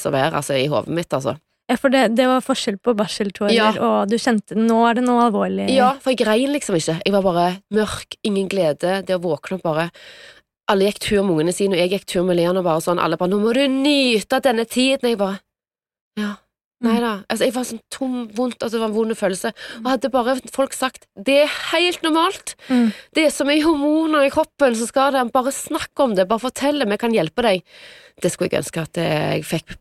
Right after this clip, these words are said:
Speaker 1: tilbud om da. Det var ingen som, som gjorde det, og hun helsesøster kom jo hjem på sånn hjemmebesøk.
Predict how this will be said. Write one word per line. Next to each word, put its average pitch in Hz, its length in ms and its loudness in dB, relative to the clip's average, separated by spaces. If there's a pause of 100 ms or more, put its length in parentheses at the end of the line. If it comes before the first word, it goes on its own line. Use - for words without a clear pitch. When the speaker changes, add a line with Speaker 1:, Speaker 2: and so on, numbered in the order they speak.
Speaker 1:
tilbud 165 380 -4
om 165 160 0
da. 156 140 -2
Det 170 160 -2
var 165 260 -2
ingen 160 500 -4
som, 156 400 -4
som 160 160 -6
gjorde 147 220 -2
det, 170 80 -2
og 160 260 0
hun 156 100 -2
helsesøster 165 640 -4
kom 151 200 -2
jo 151 100 0
hjem 151 320 -2
på 160 160 -6
sånn 147 240 -4
hjemmebesøk. 147 800 -2